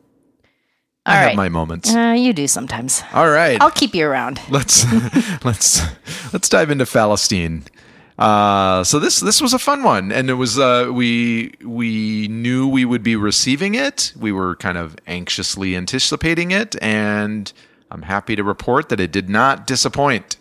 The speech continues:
Speaker 1: No, it didn't. Okay, so for, um, people are wondering what Falastine is.
Speaker 2: Yep.
Speaker 1: Um,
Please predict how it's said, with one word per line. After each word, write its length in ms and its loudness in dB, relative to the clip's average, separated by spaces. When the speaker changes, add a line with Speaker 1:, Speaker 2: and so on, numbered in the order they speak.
Speaker 1:
No, 200 -4
it 120 -10
didn't. 420 -4
Okay, 280 4
so 480 2
for, 600 2
um, 360 -4
people 400 2
are 160 6
wondering 840 0
what 200 0
Falastine 680 -2
is. 240 -2
Speaker 2:
Yep. 160 -4
Speaker 1:
Um, 340 0